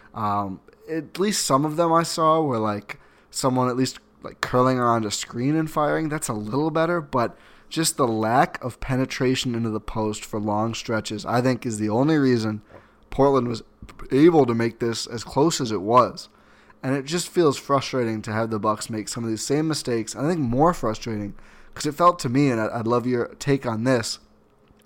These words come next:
the Atlanta game the night before felt a lot cleaner to me in a few of these areas. I felt like I saw more pick and rolls. I felt like I didn't see as many bad junker threes. And, of course, the Bucks Twitter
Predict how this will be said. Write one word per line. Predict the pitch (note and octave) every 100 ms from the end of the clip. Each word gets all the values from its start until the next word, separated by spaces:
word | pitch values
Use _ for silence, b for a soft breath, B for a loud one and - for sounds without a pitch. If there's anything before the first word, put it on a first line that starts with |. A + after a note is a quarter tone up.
| _
the | - C#3
Atlanta | B2 B2 E3 G3+
game | C#3+ A#2 A2 G#2 - B B
the | A#2
night | A#2+ C3
before | - - C3 D3 A2 - b b b b -
felt | C#3 -
a | A2+
lot | A2 A2+ -
cleaner | - B2+ C3 D3
to | D3+
me | D#3+
in | A2+
a | A2+
few | - B2+
of | C#3+
these | D3+ D3+
areas. | C#3+ C#3+ C#3+
I | A#2
felt | - A#2+
like | A#2
I | A#2
saw | A2+
more | G2+ G#2+ A2+
pick | - A#2+
and | B2+
rolls. | A2+ A2+ A2+ A2 - B B -
I |
felt | - A#2+
like | A2+
I | A2
didn't | B2 C3+
see | - B2+ -
as | - B2 C3+ B2
many | B2 A#2+
bad | A2+ A2+ A#2 A#2+ -
junker | B2 A2+ A#2
threes. | A2+ A#2 A2+ A2+ G#2+ b b b b
And, | C3 A2+ G#2 -
of | A2+
course, | - C#3 B2 -
the | B2 A2 G#2+ - b b -
Bucks | B2 B2+ -
Twitter | - C#3 B2+ B2 A2